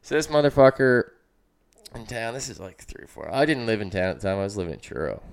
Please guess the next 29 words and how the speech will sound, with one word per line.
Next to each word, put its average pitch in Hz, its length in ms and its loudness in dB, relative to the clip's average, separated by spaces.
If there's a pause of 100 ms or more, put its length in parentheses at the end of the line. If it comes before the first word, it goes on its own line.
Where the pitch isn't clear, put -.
(440)
I - 20 -6
remember 87 220 -4
hearing 87 160 -6
about 87 80 -10
it. - 60 -18
So 98 260 0 (320)
he 131 80 -8
starts 139 320 2
a 120 40 -2
bottle 107 440 4
drive 85 340 -4
to 90 100 -4
help 117 220 0
the, 123 180 2 (220)
<laughs> - 200 -20
help 123 220 4
the 117 60 -8
kids, 127 360 0
help 131 280 4
kids 123 320 0
in 123 100 -6
<laughs> - 0 -
town 151 440 4
or 139 160 -4
something 135 360 4
like 120 260 -2
that. 123 420 6 (540)
And, 110 280 -2
uh, 92 400 2